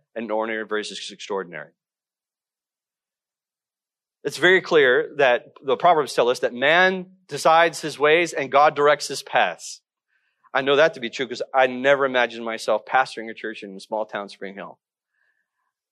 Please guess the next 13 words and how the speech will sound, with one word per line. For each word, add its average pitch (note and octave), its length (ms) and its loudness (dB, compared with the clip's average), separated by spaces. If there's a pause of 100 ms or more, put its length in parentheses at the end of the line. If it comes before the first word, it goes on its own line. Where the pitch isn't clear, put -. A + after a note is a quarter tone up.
(120)
I'm A2 140 -6
a A2 60 -8
California C#3+ 540 0
boy, C#3 380 2
and G#2 80 -6
I G#2+ 80 -4
thought A2 200 -2
I'd A2 100 0
always A#2+ 300 0
be A#2+ 140 -4
a A2+ 40 -4
California A2+ 520 0
boy. F2+ 340 -12